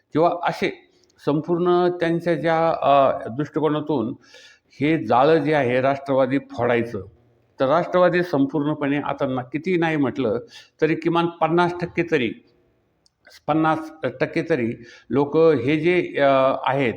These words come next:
म्हणजे जिल्हा परिषदचे सभापती आहेत किंवा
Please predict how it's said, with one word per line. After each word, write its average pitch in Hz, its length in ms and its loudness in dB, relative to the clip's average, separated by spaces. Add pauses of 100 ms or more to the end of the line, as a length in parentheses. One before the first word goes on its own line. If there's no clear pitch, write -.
(140)
म्हणजे 123 500 -2
जिल्हा 135 200 -2
परिषदचे 120 640 -6 (380)
सभापती 127 440 2
आहेत 110 320 2
किंवा 123 540 2